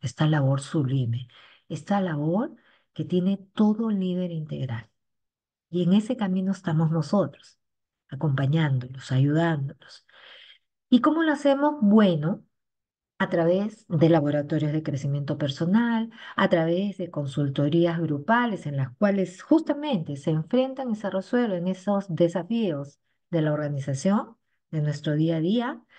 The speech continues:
y también a través de coaching personalizado a través de los expertos de Newfield, pero también a través de coaching entre pares,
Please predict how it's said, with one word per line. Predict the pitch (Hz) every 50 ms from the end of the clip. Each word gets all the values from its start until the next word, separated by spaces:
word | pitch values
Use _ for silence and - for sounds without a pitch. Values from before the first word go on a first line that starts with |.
| - - - _ _ _ _
y | - 294 294
también | 302 302 285 254 226 214 214 214 220 233
a | - 214
través | - 214 208 196 180 180 180
de | 185 180 180
coaching | - 196 190 190 196 190 - 208 196
personalizado | 190 - 190 180 - - 202 196 196 202 196 196 190 - 214 208
a | 220 220
través | - 175 175 185 196
de | 226 214
los | 208 185 - -
expertos | 156 139 - - - 240 240 233 202 - 147 135
de | 139 139 143
Newfield, | 156 165 165 170 165 - 196 180 180
pero | 180 185 175 180
también | 180 208 208 214 226 226 247 240 220 214 220 226 - - - - - - -
a | 226
través | 220 226 226 220 214 214
de | 214 190 180 - -
coaching | - - 214 208 208 208 208 - 214 202
entre | 190 165 147 147 139
pares, | 135 - 151 139 127 120 123 113 - - _